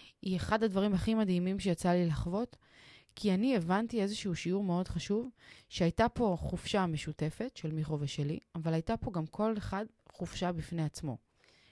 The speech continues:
למיכו היה זמן עם עצמו, ולי היה זמן עם עצמי. ואני למדתי משהו מאוד חשוב, שלמדתי גם, אה, להוציא אותו החוצה בצורה מאוד יפה,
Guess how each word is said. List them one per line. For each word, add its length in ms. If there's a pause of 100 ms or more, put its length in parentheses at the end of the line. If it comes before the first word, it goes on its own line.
(140)
למיכו 360
היה 180
זמן 260
עם 120
עצמו, 380 (380)
ולי 280
היה 200
זמן 260
עם 120
עצמי. 380 (1900)
ואני 260
למדתי 680
משהו 380
מאוד 360
חשוב, 440
שלמדתי 880
גם, 240
אה, 160
להוציא 320
אותו 160
החוצה 320
בצורה 360
מאוד 260
יפה, 280